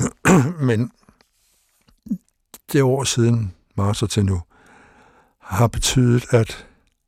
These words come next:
jeg ikke længere er bange for døden på nogen måde,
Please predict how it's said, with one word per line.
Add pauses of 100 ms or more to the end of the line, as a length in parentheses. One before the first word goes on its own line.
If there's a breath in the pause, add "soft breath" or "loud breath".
(2000)
jeg
ikke
længere
er
bange
for
døden (720)
på
nogen
måde,